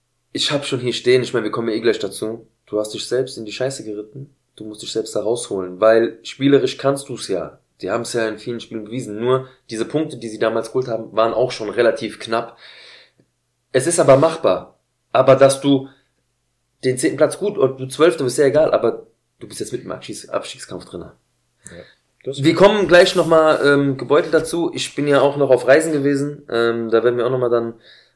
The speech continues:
Speaker 1: ein bisschen mehr erzählen können, weil zu dem Spiel gibt's ja auch nochmal so ein paar Szenen, die ein bisschen viral gegangen sind,
Speaker 2: Ja.
Speaker 1: die wir dann trotzdem versuchen nochmal klarzustellen.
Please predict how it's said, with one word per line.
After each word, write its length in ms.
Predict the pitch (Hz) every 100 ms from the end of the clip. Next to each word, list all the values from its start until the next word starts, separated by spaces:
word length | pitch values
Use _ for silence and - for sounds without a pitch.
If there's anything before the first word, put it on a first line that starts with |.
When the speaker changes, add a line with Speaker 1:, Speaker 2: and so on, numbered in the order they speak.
| -
Speaker 1:
ein 80 | 110
bisschen 340 | 127 127 117
mehr 220 | 117 117
erzählen 340 | 113 - 127 131
können, 240 | 131 120
weil 480 | 107 107 104 104 -
zu 140 | -
dem 100 | 113
Spiel 220 | 104 120
gibt's 180 | 113 113
ja 80 | 120
auch 60 | 113
nochmal 240 | 113 117
so 140 | 110 110
ein 80 |
paar 160 | 101 113
Szenen, 400 | 110 107 110 107
die 180 | 104 98
ein 80 | 98
bisschen 220 | 101 107
viral 320 | 98 101 107
gegangen 260 | 101 95 90
sind, 260 | 110 127 _ _
Speaker 2:
Ja. 100 | -
Speaker 1:
die 80 | 104
wir 60 | 104
dann 100 | 101
trotzdem 240 | 113 117
versuchen 240 | 107 113
nochmal 220 | 113 101 98
klarzustellen. 720 | 123 139 - 131 139 139